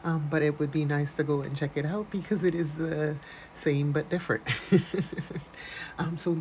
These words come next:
this is another I F C, I C F. Ooh, is it I C F?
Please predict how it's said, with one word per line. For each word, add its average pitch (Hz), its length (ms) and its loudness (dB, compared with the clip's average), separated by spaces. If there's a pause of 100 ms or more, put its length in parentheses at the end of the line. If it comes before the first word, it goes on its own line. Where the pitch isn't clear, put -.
this 190 260 2
is 160 400 4
another 143 560 0
I 139 300 0 (120)
F 135 160 -4 (180)
C, 175 460 -2
I 131 140 -2
C 180 260 0
F. 151 220 -2
Ooh, 240 220 4
is 170 120 6
it 156 140 4
I - 140 -4
C 185 260 -2
F? 220 120 -2